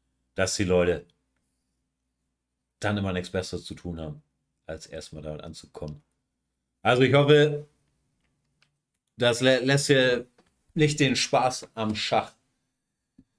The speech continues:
nehmen wir vor uns auf jeden Fall über, ja, ich tue so, als wäre ich, äh, Professor Doktor Schach,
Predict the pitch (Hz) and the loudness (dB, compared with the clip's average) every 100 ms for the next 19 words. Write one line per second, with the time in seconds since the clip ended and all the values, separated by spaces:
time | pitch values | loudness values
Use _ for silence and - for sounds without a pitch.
0 | _ _ _ 101 113 120 120 123 - - | _ _ _ -2 2 2 0 -6 -8 -18
1 | _ - 104 117 113 120 113 104 95 92 | _ -4 2 2 2 2 4 2 2 -4
2 | - 95 104 - - 110 101 101 95 - | 0 0 0 -8 -6 -2 2 2 2 -2
3 | _ _ _ _ _ 95 87 - 107 98 | _ _ _ _ _ -6 -4 -4 -2 0
4 | 87 85 87 90 110 98 - - 95 92 | 0 0 -2 -2 -8 -10 -12 -16 -8 -6
5 | 85 - 82 - 95 - | -6 -10 -12 -6 -6 -6